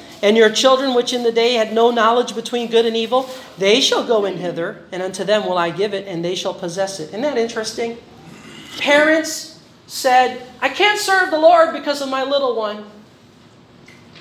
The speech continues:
I can't go into Canaan. My little one's gonna die in the wilderness." God said, "No, no, no, no.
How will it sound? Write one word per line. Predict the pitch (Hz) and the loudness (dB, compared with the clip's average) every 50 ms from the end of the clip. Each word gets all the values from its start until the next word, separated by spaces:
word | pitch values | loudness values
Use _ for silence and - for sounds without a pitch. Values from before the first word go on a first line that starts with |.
| - - | -6 0
I | - 330 415 - - | 2 2 2 2 2
can't | - 403 392 339 | 2 0 2 2
go | 269 330 330 320 | 2 2 2 2
into | 311 320 - 277 | 0 -2 -4 -10
Canaan. | 285 - 285 311 294 269 240 226 226 226 226 - - - - - _ _ - - - - _ _ - - - - - - - | -10 -8 -6 -6 -4 -4 -4 -4 -6 -6 -10 -14 -18 -20 -20 -20 _ _ -20 -20 -20 -20 _ _ -20 -20 -20 -20 -14 -4 2
My | 262 330 359 359 370 | 2 4 4 4 4
little | 392 392 381 359 | 4 2 2 2
one's | 339 330 311 320 - | 2 2 0 0 0
gonna | 320 320 294 277 - | 0 0 0 2 2
die | 294 302 339 381 381 370 | 4 4 4 4 4 2
in | 330 330 | 2 0
the | 349 302 | 0 2
wilderness." | 339 339 320 294 277 247 240 240 247 247 - - - - - - - - - - - _ - - - - - - | 2 2 2 2 0 -6 -6 -6 -8 -10 -12 -14 -16 -18 -20 -20 -20 -20 -20 -20 -20 _ -12 -10 -10 -10 -8 -2
God | 175 240 214 220 214 | 2 4 4 4 2
said, | - - 214 - 196 | 0 -2 -4 -4 -4
"No, | 208 214 240 | -4 -2 -2
no, | 254 262 254 | 0 0 -2
no, | 254 247 233 226 | -2 -2 -4 -4
no. | 226 214 202 190 180 | -4 -6 -8 -8 -10